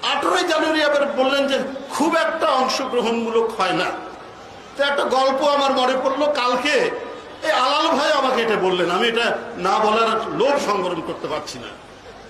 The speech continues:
যে একজন ব্যক্তি চাকরি করেন, উনি প্রতিদিন বিকালে অফিস থেকে এসে বউকে খুব সুন্দরভাবে ডাকেন, "হ্যাঁ ডার্লিং, হ্যাঁ সুইটি", এই বলে ডাকেন। এই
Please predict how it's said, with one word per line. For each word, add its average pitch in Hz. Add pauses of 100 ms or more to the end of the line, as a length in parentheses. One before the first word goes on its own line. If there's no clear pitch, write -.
যে 254
একজন 269
ব্যক্তি 269 (760)
চাকরি 226
করেন, 262 (340)
উনি 262
প্রতিদিন 269
বিকালে 240
অফিস 220
থেকে 240
এসে 208
বউকে 214 (480)
খুব 359
সুন্দরভাবে 269
ডাকেন, 196 (240)
"হ্যাঁ 262
ডার্লিং, 247 (200)
হ্যাঁ 269 (220)
সুইটি", 247 (240)
এই 247
বলে 226
ডাকেন। 196 (960)
এই 262